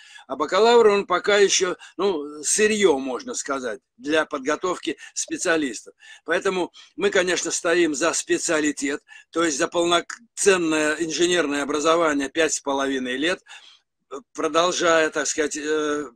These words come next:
на вс-, на протяжении всего периода, э, совершенствовать свои знания. Вот. А в чём ещё разрыв я вижу, м, вот в болонской системе между бакалаврами и магистрантами?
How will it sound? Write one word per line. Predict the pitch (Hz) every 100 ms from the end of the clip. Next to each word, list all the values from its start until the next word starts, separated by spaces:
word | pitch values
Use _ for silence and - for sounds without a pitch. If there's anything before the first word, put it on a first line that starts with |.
| _
на | 127 170
вс-, | 165 - -
на | 160
протяжении | 156 147 143 170 156 147
всего | - 165
периода, | 151 160 175 190 165 151 - - - -
э, | 143
совершенствовать | 139 170 170 - 165 147 156 151
свои | - 151 151 143
знания. | 135 151 147 139 131 - - - -
Вот. | 151 143 131
А | 160 156 151 127
в | -
чём | - 214 220
ещё | 202 - 208 190
разрыв | 180 175 185 160
я | 170 170
вижу, | 185 180 143
м, | 156 147
вот | 160 127
в |
болонской | 151 175 160 - 151
системе | 170 - 170 151 147
между | 160 135 139 - - -
бакалаврами | 151 156 170 196 190 170 156
и | 160
магистрантами? | 165 165 156 160 147 127 113 104